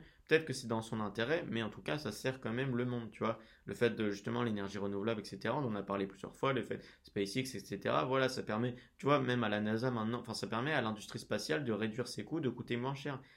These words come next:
Ça permet de créer une industrie spatiale qui est de moins en moins chère et ça permet d'évoluer pour moins cher,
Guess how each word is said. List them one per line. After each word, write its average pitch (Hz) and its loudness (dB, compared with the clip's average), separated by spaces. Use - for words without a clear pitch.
Ça 110 -2
permet 117 2
de 131 4
créer 135 2
une 120 2
industrie 120 -2
spatiale 147 0
qui 127 2
est 120 6
de 113 2
moins 131 2
en 127 2
moins 113 0
chère 165 2
et 147 4
ça 123 0
permet 117 0
d'évoluer 113 2
pour - -4
moins 123 -2
cher, 135 -4